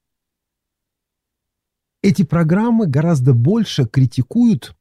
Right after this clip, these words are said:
другие христиане, чем люди, не воцерковлённые и не знающие Бога. Может быть, потому что,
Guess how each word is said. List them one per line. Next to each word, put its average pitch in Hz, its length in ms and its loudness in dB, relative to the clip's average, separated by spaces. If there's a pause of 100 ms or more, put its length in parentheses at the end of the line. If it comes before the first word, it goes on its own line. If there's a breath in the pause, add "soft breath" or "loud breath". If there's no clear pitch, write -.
(880)
другие 120 380 2
христиане, 113 760 0 (920)
чем 147 380 0 (480)
люди, 92 460 -2 (240)
не 87 180 -2
воцерковлённые 104 880 -2 (420)
и 101 100 -4
не 117 120 4
знающие 90 480 -2
Бога. - 340 -12 (1300)
Может 113 180 2
быть, 92 80 -2
потому 101 340 2
что, 92 540 -2